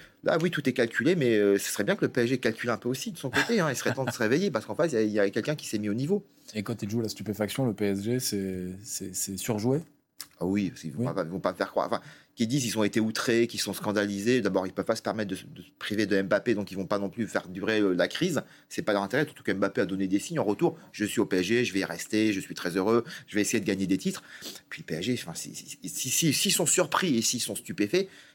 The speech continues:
Speaker 1: faut qu'ils changent tous de métier, et à commencer par Campos, hein. Euh, bon, après, il a mi-temps au P S G, donc, euh,
Speaker 2: Et le
Speaker 1: pas trop lui
Speaker 2: directeur
Speaker 1: demander.
Speaker 2: sportif.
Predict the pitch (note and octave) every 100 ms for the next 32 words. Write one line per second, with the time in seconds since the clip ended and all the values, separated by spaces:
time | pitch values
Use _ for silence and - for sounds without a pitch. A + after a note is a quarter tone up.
0 | _ - - - F2+ - D3+ G2 F#2+ D3+
1 | F3 G#2+ F2 - F2+ G2+ G#2+ G2+ - E3
2 | C#3 A2+ F#2+ E2+ E2+ E2+ E2 E2+ - -
3 | _ D#2+ E2 A#2+ G2 G2+ F#2+ A2 E2+ F2+
4 | F2 F2+ D#2+ D#2 D2 C#2+ C#2+ D2+ E2 D#2
5 | D2 E2 F2+ F#2+ C3+ D#3 G#2+ - E2+ -